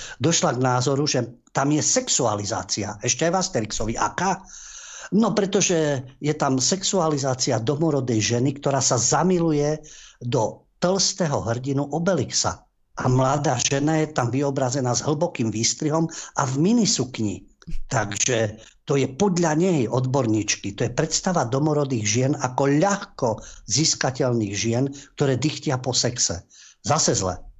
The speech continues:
Asterix. Samozrejme. Pocahontas takisto, lebo je sexuálna a zmyselná.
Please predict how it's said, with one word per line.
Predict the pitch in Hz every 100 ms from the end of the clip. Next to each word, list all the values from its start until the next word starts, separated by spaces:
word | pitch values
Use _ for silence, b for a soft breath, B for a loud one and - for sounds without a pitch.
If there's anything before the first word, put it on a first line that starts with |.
| -
Asterix. | 120 - 92 87 - - _ _ _ - -
Samozrejme. | 110 110 98 101 92 90 - B B -
Pocahontas | 233 240 190 208 196 -
takisto, | 233 208 180 - 127 127 - - - -
lebo | 131 170
je |
sexuálna | 147 180 175 190 165 165 165
a | 156
zmyselná. | 175 202 170 135 113 107